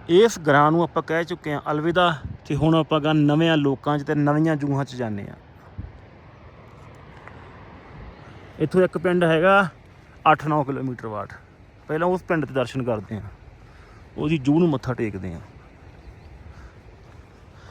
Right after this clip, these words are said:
ਜਿਹੜਾ ਮੇਨ ਹਾਈਵੇ ਆ ਉਹ ਤਾਂ ਜਾਂਦਾ ਉੱਪਰ ਇੱਧਰਲੇ ਪਾਸੇ, ਮੈਂ ਪਿੰਡ ਦੇ ਵਿੱਚ ਦੀ ਹੋ ਗਿਆ ਸੀ। ਗਾਂਹ ਜਾ ਕੇ ਆਪਾਂ ਇਸੇ ਹਾਈਵੇ 'ਤੇ ਚੜ੍ਹ ਜਾਾਂਗੇ ਫਿਰ। ਸਰੂ ਦਰਿਆ ਇਹ ਨਿਕਲਦਾ ਸੀਗਾ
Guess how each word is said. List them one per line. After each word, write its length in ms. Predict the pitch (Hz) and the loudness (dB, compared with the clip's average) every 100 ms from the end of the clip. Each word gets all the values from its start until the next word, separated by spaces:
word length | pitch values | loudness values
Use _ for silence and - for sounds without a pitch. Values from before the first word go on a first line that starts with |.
| - - - | -18 -12 -2
ਜਿਹੜਾ 200 | 175 202 | 2 4
ਮੇਨ 260 | 180 175 | 4 2
ਹਾਈਵੇ 460 | 170 151 175 196 190 | 4 4 4 4 6
ਆ 160 | 170 147 - - - - - - | 6 2 -8 -14 -12 -12 -16 -6
ਉਹ 100 | 175 | -4
ਤਾਂ 240 | 160 139 175 | 0 2 2
ਜਾਂਦਾ 280 | 156 127 | 2 2
ਉੱਪਰ 240 | 131 113 127 | -2 -2 -4
ਇੱਧਰਲੇ 280 | 123 143 151 | -4 -6 -4
ਪਾਸੇ, 340 | 131 120 143 - - - 165 | -4 -6 -10 -12 -20 -6 -4
ਮੈਂ 100 | 160 | 0
ਪਿੰਡ 220 | 160 151 | 0 0
ਦੇ 120 | 151 | 0
ਵਿੱਚ 160 | 143 131 | 0 -2
ਦੀ 120 | 139 | -4
ਹੋ 140 | 127 | -4
ਗਿਆ 140 | 101 95 | -6 -10
ਸੀ। 140 | 98 92 - - - - - - - - 123 | -12 -12 -14 -16 -20 -20 -20 -20 -20 -12 -4
ਗਾਂਹ 140 | 156 | -2
ਜਾ 80 | 160 | -2
ਕੇ 60 | 156 | -2
ਆਪਾਂ 160 | 151 | -2
ਇਸੇ 220 | 143 180 | -2 -2
ਹਾਈਵੇ 220 | 147 131 123 | -2 -2 -4
'ਤੇ 80 | |
ਚੜ੍ਹ 180 | 117 95 | -4 -6
ਜਾਾਂਗੇ 260 | 107 113 107 | -6 -8 -8
ਫਿਰ। 180 | 101 104 - - - - - - - - - - - - - - - - - - - - - - - - | -12 -14 -16 -20 -20 -20 -20 -20 -20 -20 -20 -20 -20 -20 -20 -20 -18 -20 -20 -20 -20 -20 -20 -20 -20 -12
ਸਰੂ 400 | - - 175 160 | -4 4 6 6
ਦਰਿਆ 360 | 147 147 123 123 - - - - - - - - - | 4 4 6 4 0 -8 -18 -20 -20 -20 -20 -20 -6
ਇਹ 120 | 180 185 | 0 0
ਨਿਕਲਦਾ 380 | 170 190 202 | 2 4 4
ਸੀਗਾ 300 | 175 196 208 | 6 6 6